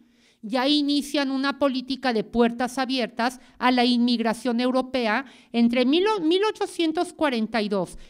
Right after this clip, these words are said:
y mil novecientos diecisiete entraron treinta y cinco millones de inmigrantes europeos a los Estados Unidos. Blancos. Porque le van a cerrar las puertas a los chinos que trajeron para construir el ferrocarril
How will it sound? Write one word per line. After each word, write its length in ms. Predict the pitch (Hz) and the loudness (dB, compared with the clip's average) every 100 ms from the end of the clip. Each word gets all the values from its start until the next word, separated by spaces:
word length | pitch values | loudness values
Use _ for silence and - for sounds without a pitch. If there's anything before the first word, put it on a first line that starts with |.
| - | -4
y 120 | 254 | 0
mil 160 | 277 349 | 0 2
novecientos 640 | 392 359 - 311 311 302 | 0 0 -2 -4 -2 -4
diecisiete 720 | 233 - 214 - 247 240 269 | -4 -8 -10 -8 -4 -4 -2
entraron 400 | 254 240 247 285 | -2 -2 -2 -2
treinta 340 | 277 233 214 214 | -4 -6 -4 -4
y 80 | 208 | -4
cinco 460 | - 302 330 381 | -4 -4 -2 -2
millones 600 | 359 254 247 277 302 311 | -2 0 0 0 0 -2
de 100 | 254 | -2
inmigrantes 960 | 247 226 220 226 214 254 277 269 294 - | 0 0 0 -2 0 0 0 0 -2 -2
europeos 720 | 240 226 226 226 269 311 359 | 0 2 2 0 2 2 0
a 140 | - 233 | -2 -2
los 220 | 226 226 | -2 -4
Estados 500 | 226 - 214 208 - | -8 -6 -6 -8 -12
Unidos. 500 | 160 147 - _ _ _ _ _ _ _ _ _ _ _ _ _ _ _ - | -16 -18 -20 _ _ _ _ _ _ _ _ _ _ _ _ _ _ _ -8
Blancos. 640 | 208 240 185 - - - _ _ _ _ _ _ _ - | 0 0 0 -8 -20 -20 _ _ _ _ _ _ _ -4
Porque 240 | 240 254 | -2 0
le 100 | 254 | 2
van 140 | 330 | 4
a 80 | 381 | 2
cerrar 280 | - 330 330 | 2 2 2
las 160 | 320 - | 0 -2
puertas 380 | 294 277 285 | -4 -4 -4
a 60 | 247 | -4
los 180 | 202 - | -6 -6
chinos 300 | 262 294 311 | -4 -4 -4
que 100 | 240 | -6
trajeron 420 | 214 185 254 269 | -6 -6 -4 -4
para 280 | 254 208 196 | -2 -4 -4
construir 400 | 202 - 226 233 | -6 -6 -4 -2
el 100 | 240 | -4
ferrocarril 720 | 220 180 175 151 180 320 370 | -4 -4 -4 -6 -4 -4 -4